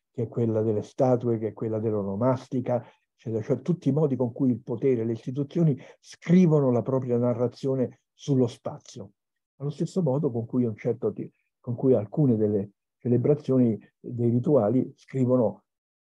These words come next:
eh, la narrazione istituzionale sul tempo. Ecco, eh, il fatto che, eh, vengano vissute come momenti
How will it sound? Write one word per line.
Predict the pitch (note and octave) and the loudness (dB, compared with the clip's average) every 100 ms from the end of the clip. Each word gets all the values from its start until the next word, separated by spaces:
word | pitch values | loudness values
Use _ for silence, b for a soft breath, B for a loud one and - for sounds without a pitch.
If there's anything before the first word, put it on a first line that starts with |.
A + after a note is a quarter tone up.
| _ | _
eh, | B2+ A#2+ A2 - - - C#3 | -8 -4 -4 -6 -14 -12 -2
la | B2+ A#2+ | 2 4
narrazione | A#2+ A2 A#2 - C3 A#2 | 4 4 0 0 2 2
istituzionale | G#2+ - A2+ A2+ - A2+ A2 | -2 -6 -8 -8 -4 -2 -2
sul | G#2 A2 G2 | -4 -10 -12
tempo. | G2 G#2+ G2+ _ _ _ _ _ _ | -12 -12 -14 _ _ _ _ _ _
Ecco, | - - - _ _ _ _ _ | -18 -16 -20 _ _ _ _ _
eh, | A#2+ A2 A2 - - _ _ _ _ | 2 4 4 2 -4 _ _ _ _
il | - A#2 | -6 -2
fatto | - A#2+ A#2 G#2+ | 2 2 2 -4
che, | - B2 A2 - _ _ _ _ | 2 2 0 -6 _ _ _ _
eh, | A#2+ G#2+ G#2 - - _ _ - | -12 -8 -6 -8 -14 _ _ -4
vengano | B2+ D3 C#3 C3 | 2 4 6 4
vissute | A#2+ - D3 B2+ G#2 | 2 -2 -2 -2 -4
come | - A#2 A#2+ | -4 0 0
momenti | - A#2+ A#2+ C#3+ C3 - G#2+ | -2 -2 0 0 -2 -6 -12